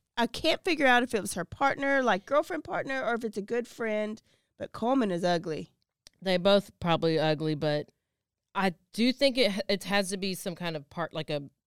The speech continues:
Speaker 2: girlfriend or something. I don't know. That's what
Speaker 1: They
Speaker 2: I
Speaker 1: said
Speaker 2: assumed,
Speaker 1: they was, they said
Speaker 2: but
Speaker 1: partner, friend, but they never said, like,
Speaker 2: Yeah, they didn't.
Speaker 1: anything more that I heard. So, but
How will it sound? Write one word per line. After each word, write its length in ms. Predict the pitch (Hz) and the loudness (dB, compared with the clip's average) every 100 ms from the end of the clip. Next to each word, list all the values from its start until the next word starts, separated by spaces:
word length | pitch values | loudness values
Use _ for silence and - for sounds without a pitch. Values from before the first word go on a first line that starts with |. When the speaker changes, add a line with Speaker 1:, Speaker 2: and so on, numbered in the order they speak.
| _ - | _ -4
Speaker 2:
girlfriend 480 | 160 143 143 135 | -4 -4 -10 -12
or 40 | 143 | -12
something. 240 | - - | -10 0
I 80 | 196 | 2
don't 140 | 185 | 2
know. 80 | 151 | 0
That's 320 | 151 185 190 | 0 0 -2
what 80 | 214 | 2
Speaker 1:
They 80 | - | 4
Speaker 2:
I 140 | - | 4
Speaker 1:
said 180 | - 302 | 4 4
Speaker 2:
assumed, 260 | 277 240 214 | 4 4 6
Speaker 1:
they 120 | 269 | 4
was, 200 | 285 233 | 4 0
they 140 | 285 311 | 2 2
said 220 | 330 277 | 2 2
Speaker 2:
but 140 | 214 | 4
Speaker 1:
partner, 320 | 247 247 269 | 4 4 0
friend, 340 | 277 240 226 240 | -2 -2 0 -2
but 140 | 233 | -4
they 120 | 220 | -4
never 300 | 208 202 220 | 0 -2 -2
said, 480 | 233 - 208 208 190 | -8 -4 -2 -2 -4
like, 480 | 190 185 180 175 - | -4 -4 -4 -6 -6
Speaker 2:
Yeah, 220 | 165 151 | -6 -6
they 120 | 156 | -8
didn't. 200 | 143 139 | -10 -4
Speaker 1:
anything 480 | 233 240 247 226 202 | -2 -2 0 -2 0
more 520 | 185 190 220 247 254 - _ _ | 0 2 4 2 0 -6 _ _
that 120 | 220 | 4
I 200 | 202 220 | 6 4
heard. 520 | 269 262 247 254 254 226 | 4 4 6 4 2 -2
So, 380 | 240 214 208 - _ | 6 6 6 0 _
but 260 | 202 208 | 0 0